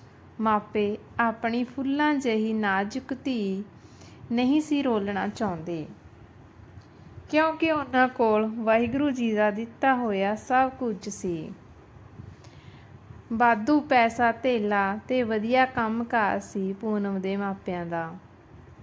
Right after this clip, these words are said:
ਤੇ ਜੋ ਵੀ ਸੀ ਉਹ ਹੈਗਾ ਵੀ ਪੂਨਮ ਦਾ ਹੀ ਸੀ, ਕਿਉਂਕਿ ਪੂਨਮ ਇੱਕ ਇਕਲੌਤੀ ਔਲਾਦ ਸੀ ਆਪਣੇ ਮਾਪਿਆਂ ਦੀ।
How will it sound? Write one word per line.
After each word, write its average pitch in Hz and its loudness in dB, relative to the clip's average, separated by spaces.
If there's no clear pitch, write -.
ਤੇ 311 4
ਜੋ 302 4
ਵੀ 320 2
ਸੀ 311 -2
ਉਹ 311 2
ਹੈਗਾ 262 2
ਵੀ 302 2
ਪੂਨਮ 254 0
ਦਾ 240 4
ਹੀ 226 0
ਸੀ, 214 -4
ਕਿਉਂਕਿ 240 -2
ਪੂਨਮ 240 -2
ਇੱਕ 240 -8
ਇਕਲੌਤੀ 233 -2
ਔਲਾਦ 208 0
ਸੀ 226 -6
ਆਪਣੇ 190 -4
ਮਾਪਿਆਂ 180 -8
ਦੀ। 160 -12